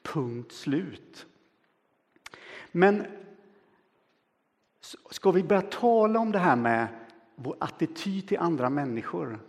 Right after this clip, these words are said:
Och det här med att ha en generös och öppen och kärleksfull, eller vad du nu vill, nådefull förhå-, eh, förhållningssätt till andra, så,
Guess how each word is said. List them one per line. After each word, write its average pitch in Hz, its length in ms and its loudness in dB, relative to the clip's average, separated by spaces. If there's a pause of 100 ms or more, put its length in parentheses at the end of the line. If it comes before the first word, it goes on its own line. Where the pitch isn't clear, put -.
(680)
Och 139 140 0
det 143 60 2
här 139 280 4
med 139 220 2
att 139 100 -8
ha 139 200 0
en 135 80 -2
generös 151 880 0
och 165 80 -10 (100)
öppen 147 720 -2 (360)
och 143 120 -6
kärleksfull, 160 1160 0 (500)
eller 160 280 4
vad 151 180 0
du 151 80 0
nu 143 140 -2
vill, 123 280 -2
nådefull 170 720 -2
förhå-, 175 460 -8
eh, 151 140 -2 (160)
förhållningssätt 135 640 -4
till 160 80 -8
andra, 117 560 -2 (520)
så, 165 360 -6